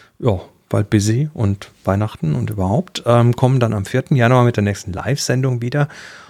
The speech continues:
Und, äh, ja, wollen einfach nur mal kurz Danke sagen. So allgemein, so fürs ganze Jahr. Ihr, äh, habt uns hier, ähm, g-, gespendet, ihr habt hier in der Community mitgeholfen, habt, äh, die Sendung weiter,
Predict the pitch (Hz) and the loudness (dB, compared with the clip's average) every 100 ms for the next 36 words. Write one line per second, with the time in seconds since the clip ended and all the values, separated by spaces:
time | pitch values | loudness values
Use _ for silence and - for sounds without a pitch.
0 | - _ 143 143 - 139 143 175 196 135 | -20 _ 2 2 2 4 4 6 4 4
1 | 139 143 147 127 147 131 127 - 135 - | 2 2 2 0 0 0 -2 -6 -10 -8
2 | 104 165 170 107 82 90 95 - 123 123 | -8 -8 -10 -12 -14 -14 -10 -6 -2 2
3 | 151 160 131 104 98 110 107 117 120 120 | 4 4 4 2 0 -4 -6 -6 -4 -2
4 | - 120 104 120 139 117 117 110 107 - | -2 2 4 4 4 2 2 2 0 -6
5 | - - _ _ _ 110 110 107 107 - | -20 -20 _ _ _ 0 2 4 2 -2
6 | 123 110 - 113 110 104 104 101 104 104 | -2 -2 -2 0 2 4 4 2 2 0
7 | 101 98 95 - - - - - - - | 0 -2 -4 -10 -14 -14 -16 -16 -12 -10
8 | - 127 135 131 127 127 107 95 - - | -2 2 4 6 4 4 0 -4 -6 -8
9 | 107 98 95 98 104 95 - 104 123 127 | -2 0 0 -2 -6 -8 -4 2 4 4
10 | - 117 - - - - 117 120 - 107 | 2 -2 -2 -10 -14 -2 0 0 0 2
11 | 101 104 110 - 90 104 98 95 - - | 4 4 2 2 0 0 -4 -4 -8 -8
12 | - 92 98 92 120 127 123 113 113 - | -6 -6 -4 -2 2 2 2 2 0 -4
13 | - - _ - 107 123 113 110 107 | -18 -20 _ -2 0 2 4 4 2